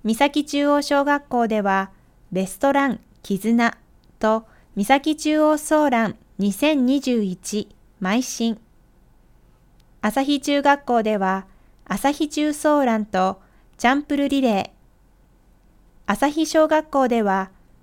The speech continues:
朝日っ子踊るポンポコリンと、絆エイサー二千二十一。柳原東小学校では、ボール運びは続くよどこまでも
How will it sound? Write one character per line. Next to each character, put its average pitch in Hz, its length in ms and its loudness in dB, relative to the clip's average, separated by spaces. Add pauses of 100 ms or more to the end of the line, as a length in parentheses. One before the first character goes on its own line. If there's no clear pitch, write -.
朝 240 220 0
日 285 140 -4
っ 294 80 -6 (140)
子 208 320 0
踊 214 260 2
る 294 60 0
ポ 269 120 -2
ン 277 100 -4
ポ 269 100 0
コ 269 120 -2
リ 277 140 0
ン 247 80 0
と、 196 340 -2 (440)
絆 233 560 0 (320)
エ 247 120 4
イ 277 40 0
サ 269 280 -2
ー 262 40 2
二 226 200 2
千 294 320 0
二 247 160 2
十 220 200 0
一。 180 400 -8 (1700)
柳 285 240 2
原 240 200 0
東 202 340 0
小 277 220 0
学 277 240 0
校 240 180 0
で 220 140 0
は、 196 260 -2 (460)
ボ 247 200 6
ー 311 40 8
ル 311 100 4
運 302 320 0
び 247 120 2
は 214 120 0
続 202 280 -4
く 294 120 -4
よ 269 140 2
ど 214 140 0
こ 277 120 0
ま 240 140 2
で 208 120 0
も 190 260 -2